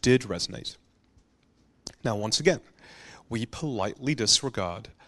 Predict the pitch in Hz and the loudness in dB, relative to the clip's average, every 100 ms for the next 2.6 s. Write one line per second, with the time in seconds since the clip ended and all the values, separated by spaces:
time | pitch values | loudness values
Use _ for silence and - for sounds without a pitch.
0 | - - - 139 - 123 120 - 131 - | -20 -20 -6 4 6 6 2 -4 -6 0
1 | 131 135 127 113 113 104 107 - - 117 | 0 2 0 0 0 -4 -2 -2 -2 -2
2 | 101 - 139 151 104 - | -4 0 0 0 -2 -10